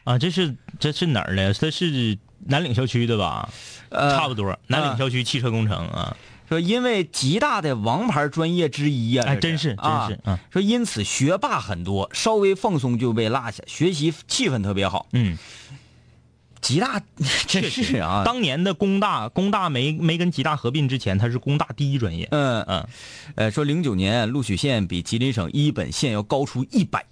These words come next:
Speaker 2: 一十分儿。
Speaker 1: 很正常。
Speaker 2: 啊。
Speaker 1: 嗯。
Speaker 2: 有很多很多清华漏子。
Speaker 1: 嗯。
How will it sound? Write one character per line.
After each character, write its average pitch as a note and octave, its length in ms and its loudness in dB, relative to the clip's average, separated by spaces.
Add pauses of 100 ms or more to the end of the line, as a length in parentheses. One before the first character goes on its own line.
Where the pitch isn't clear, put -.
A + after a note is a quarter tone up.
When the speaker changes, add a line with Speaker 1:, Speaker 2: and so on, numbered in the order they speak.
Speaker 2:
一 F#4+ 180 2
十 D#3 160 0
分 A#2 180 -2
儿。 D2+ 180 -6
Speaker 1:
很 A#2 220 2
正 D3+ 160 0
常。 G2 160 -2
Speaker 2:
啊。 A#2+ 360 0
Speaker 1:
嗯。 F3+ 260 0
Speaker 2:
有 E3+ 280 2
很 C3 460 -2
多 G3+ 180 4
很 D3 200 -4
多 A#2 160 0
清 F3+ 280 2
华 B2 200 2
漏 F#3 340 2
子。 - 160 -12
Speaker 1:
嗯。 C3+ 240 2